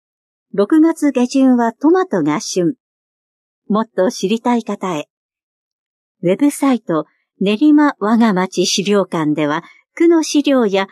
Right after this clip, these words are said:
所蔵写真、歴史文化などのエピソードをご覧になれます。問い合わせ情報公開担当係。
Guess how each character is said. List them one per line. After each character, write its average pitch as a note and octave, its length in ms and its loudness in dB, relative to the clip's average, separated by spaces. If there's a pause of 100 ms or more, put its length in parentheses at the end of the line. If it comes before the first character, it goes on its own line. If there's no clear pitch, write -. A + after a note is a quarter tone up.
(160)
所 F#3+ 260 -2
蔵 C#4 240 2
写 A3 220 -4
真、 D#3+ 320 -2 (280)
歴 F3 300 -4
史 C4+ 300 0
文 D4 240 4
化 A3 200 -2
な G3 160 -2
ど F3+ 140 -2
の E3+ 260 -2
エ A#3 120 -2
ピ - 80 -18
ソ F#3 260 -2
ー D#3+ 40 -2
ド D#3 180 -2
を C#3+ 40 -6
ご D#3+ 120 -6
覧 D#3+ 240 -2
に D#3 100 2
な D3 100 0
れ D3 140 -4
ま C#3+ 140 -2
す。 - 120 -20 (1600)
問 G#3 200 2
い G3+ 80 2
合 G3 80 0
わ G3+ 120 -2
せ F#3+ 260 0
情 A#3 260 0
報 D4 280 0
公 B3+ 240 -2
開 A3 280 -2
担 G#3 320 -4
当 F3+ 220 -2
係。 D3+ 480 -6